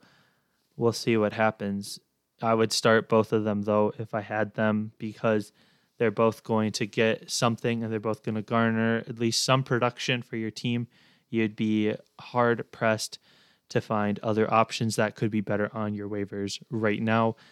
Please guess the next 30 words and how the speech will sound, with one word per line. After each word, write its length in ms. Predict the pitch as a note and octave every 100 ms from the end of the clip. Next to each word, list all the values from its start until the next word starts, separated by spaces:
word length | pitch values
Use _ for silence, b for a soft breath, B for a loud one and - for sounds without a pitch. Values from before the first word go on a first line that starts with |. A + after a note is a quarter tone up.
| b b
unless 460 | A#2 A2 G#2+ - A2
you 180 | A2
knew 220 | G#2+ G#2+ G#2
something 560 | - G2+ - G2+ G2+ - _
from 300 | A2 G2+ G2+ b b b b b _
the 160 | - A2+
inside 380 | A2 G2+ G#2
of 80 | G2+
a 60 | G2
building 400 | G#2 G2 G2+ G2
that 220 | G2 A2
we 180 | A2 G2+
all 100 | G2
don't. 420 | G2 G2 - - _ _ _ _ _ _ _ _ _ _ _ _ _ _ -
And 220 | B2 A2 G#2+
then 460 | A#2 A2+ A2+ A2+ -
we 140 | A2+ G2
have 380 | A2+ G#2+ G2+
Pittsburgh 520 | - B2 - A#2+ A#2 G#2+ b b b b
traveling 480 | - A#2 A2 A2 G#2+
to 480 | - A#2 A2+ A2 - b b b -
Miami. 1000 | A2 G#2 G#2 A2 A#2 A#2 A2+ A2 G#2+ G2 _ _ _ _ _ _ _ _ _ _ _ _ -
Chase 260 | D3+ D#3+
Claypool 600 | - D3+ C#3+ - C3+ C#3+
had 200 | C3+ A#2
a 60 | A2+
good 280 | - C3 B2
game 300 | A#2 A2+ G#2+
last 280 | G#2 - A2
week. 340 | G#2+ G#2